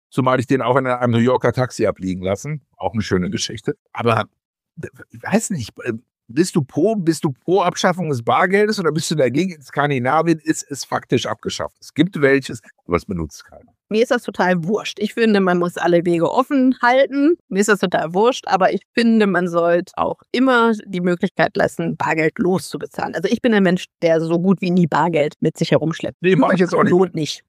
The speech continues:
Speaker 1: Mach ich jetzt auch nicht mehr, ne? Also es gibt so, es gibt so Sachen, da weiß ich nicht, Karneval, da hab ich immer, da hab ich schon irgendwie noch ein paar, paar Peseten in der Tasche.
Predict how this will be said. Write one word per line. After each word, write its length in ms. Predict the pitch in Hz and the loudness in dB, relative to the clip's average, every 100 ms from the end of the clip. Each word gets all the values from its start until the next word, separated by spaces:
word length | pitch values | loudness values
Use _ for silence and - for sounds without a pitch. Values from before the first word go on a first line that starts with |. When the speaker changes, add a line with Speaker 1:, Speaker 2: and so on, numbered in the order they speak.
| - | -2
Speaker 1:
Mach 160 | - | 2
ich 60 | 180 | 4
jetzt 180 | 160 135 | 2 0
auch 180 | - 175 | -2 2
nicht 200 | 190 180 | 2 2
mehr, 260 | 208 208 | 2 2
ne? 200 | 175 170 | 2 2
Also 160 | 160 151 | 0 -2
es 80 | 131 | -2
gibt 220 | 190 185 | -2 0
so, 160 | 165 135 | 0 0
es 160 | 117 | -2
gibt 200 | - 156 | -2 -2
so 140 | - 120 | 0 0
Sachen, 300 | 113 120 123 | 2 0 -4
da 100 | 104 | -4
weiß 240 | 107 131 | -4 -4
ich 80 | 113 | -6
nicht, 240 | 101 - | -6 -8
Karneval, 560 | - 101 117 113 104 107 | -8 -2 0 0 2 4
da 120 | 104 | 4
hab 120 | 101 | 2
ich 140 | - 120 | -2 -8
immer, 160 | 117 | -6
da 160 | 110 101 | -4 -2
hab 80 | 107 | 0
ich 80 | 104 | 2
schon 240 | 117 123 | 2 0
irgendwie 280 | 90 90 90 | -2 -2 -2
noch 180 | 87 90 | -6 -10
ein 120 | 82 | -10
paar, 320 | - 90 92 82 | -2 2 2 0
paar 240 | 92 85 | -4 -8
Peseten 460 | - 87 92 104 101 | -6 -6 -4 -8 -10
in 100 | 87 | -10
der 140 | 78 | -8
Tasche. 400 | - 85 - 113 | -4 -4 0 -4